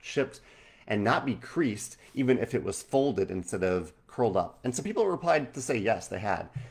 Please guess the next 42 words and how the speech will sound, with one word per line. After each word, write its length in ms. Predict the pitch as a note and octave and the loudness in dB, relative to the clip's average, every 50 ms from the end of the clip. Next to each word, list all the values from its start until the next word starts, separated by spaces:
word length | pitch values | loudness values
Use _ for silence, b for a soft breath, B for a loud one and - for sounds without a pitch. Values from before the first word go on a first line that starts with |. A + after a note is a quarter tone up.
| B B | B B
And 120 | B A2+ A2+ | B -4 -2
so 440 | A#2 C3+ B2 A2+ G#2+ G#2+ G2+ - - b b b b b b b | 2 4 4 6 6 4 2 0 -6 b b b b b b b
that 140 | B2 D#3 | 4 6
is 140 | D#3 E3+ D#3 | 6 4 2
something 220 | - E3+ - C#3 C3 | 2 0 2 2 2
that 100 | B2 A2+ | 2 2
we 80 | A2+ | 2
might 160 | G2+ G#2 G#2+ | 2 2 0
consider. 320 | - G#2+ F#2 - G#2+ - - | 0 -2 -6 -6 -4 -4 0
If 60 | E2 | 4
Jakob 280 | G2+ A#2 A#2 B2+ G#2+ F#2+ | 4 4 4 4 2 4
does 240 | G#2 B2 B2+ B2+ | 6 6 6 4
decide 340 | - B2 - D3 C3+ B2+ A#2+ | 2 -2 2 4 6 6 4
to 80 | - A#2 | 4 2
make 360 | G#2 A2 A2+ B2 B2 B2 - | 2 4 4 2 2 0 -4
the 160 | F#2+ G2 G2+ - | -6 -4 0 2
art 200 | - C#3+ D#3+ D#3 | 4 4 4 2
for 140 | - - A2 | 0 -4 -4
a 20 | G2 | -2
mat, 400 | F2+ F2 F2 F2+ F#2 - - - b b b b b | 0 0 2 2 0 -2 -4 -14 b b b b b
I'm 100 | - G2 | -6 -2
happy 220 | F#2+ A#2+ A#2+ B2+ A#2+ | 0 0 2 2 2
to 100 | G#2+ G2 | 0 0
make 420 | F#2+ F#2+ G2+ G#2+ A2 G#2+ - - b b b | 2 2 4 2 2 0 -4 -12 b b b
a 100 | - G2 | 0 2
rubber, 360 | F#2+ F#2+ F#2+ F#2 G2 F#2+ F2+ | 4 4 4 4 4 0 -2
a 40 | F2+ | 2
natural 480 | F2 F2+ F#2 - - G#2+ F#2+ F#2 F2 - | 2 2 2 2 0 0 0 0 -2 -4
rubber 240 | - F#2+ F#2+ F2 F#2 | -6 -6 -4 -4 -4
play 240 | F2+ - - F2+ E2+ | -4 -4 -4 -4 -2
mat. 280 | E2+ E2 E2 F2 - b b b b b b - | -2 -2 -4 -6 -8 b b b b b b 0
And 80 | A2 | 4
I'd, 200 | A2 A#2+ C3 C3+ B2 - - | 4 4 4 2 -4 -8 -8
I'd 100 | A#2+ A#2 | -2 2
like 200 | B2+ D#3+ G3 G#3+ | 2 2 2 2
to 100 | - - | 0 -2
explore 400 | - - - - - D#3 F3 F3 | -4 -4 -8 -6 -2 -2 -2 0
the 60 | D3+ | -2
possibility 600 | - - - B2+ - - A#2 A#2+ A#2 A#2 A#2+ A#2+ | -4 -2 -4 -4 -2 -2 -2 0 0 2 2 0
of 80 | A2+ A2+ | 0 0
folding 360 | - - A#2 A#2+ A2 F#2+ E2+ E2 | 0 0 0 0 0 0 -2 -4
it. 120 | - - | -8 -10